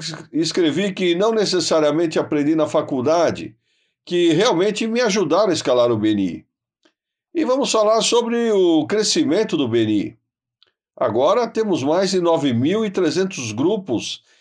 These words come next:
em mais de setenta países. Mas aqui está uma coisa realmente incrível, Priscila. Temos trinta e cinco anos de crescimento consecutivo.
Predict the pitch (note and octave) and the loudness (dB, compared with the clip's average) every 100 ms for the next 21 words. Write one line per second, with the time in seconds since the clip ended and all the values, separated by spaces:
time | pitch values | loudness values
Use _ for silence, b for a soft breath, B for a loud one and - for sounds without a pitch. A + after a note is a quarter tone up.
0 | _ - E3+ E3 G3 G#3 G#3 - G3 A#2+ | _ -4 0 2 0 0 -2 -2 -2 -2
1 | D3 G3 F#3+ A#2+ G#2+ G#2 F#2+ E2 - - | -2 -2 -2 -2 0 0 -2 -6 -12 -14
2 | - _ _ _ _ _ _ _ _ - | -16 _ _ _ _ _ _ _ _ -2
3 | A#3+ A3+ G#3 A3+ A3+ G#3+ - A3 G3+ F3+ | 0 0 -2 -2 -2 -2 0 0 0 0
4 | G3 F#3+ F#3 F3 F#3 F#3+ F#3+ F3 D#3+ G#3 | 0 0 0 0 0 0 -2 -4 -2 0
5 | F3 C3 B2 A#2 - G#2+ E2 - _ _ | 0 0 -4 -4 -2 -2 -2 -8 _ _
6 | _ _ _ G#3 G#3+ F#3+ - - G#3+ A#3+ | _ _ _ 0 2 0 -2 -4 -4 -4
7 | A3+ F3 D#3+ G#3 G3 D3+ E3 F3+ F3+ F3 | -2 -2 -2 -4 -2 0 2 2 0 -2
8 | - - _ _ _ C#3+ D#3+ F3+ E3 D3+ | -4 -14 _ _ _ -4 0 0 0 0
9 | B2+ D#3+ D#3+ D#3 F3 D#3+ F#3+ F3 - - | 0 -2 -2 -2 -2 -2 -2 -2 -4 -4
10 | C#3+ D3+ G2+ | -2 -2 -4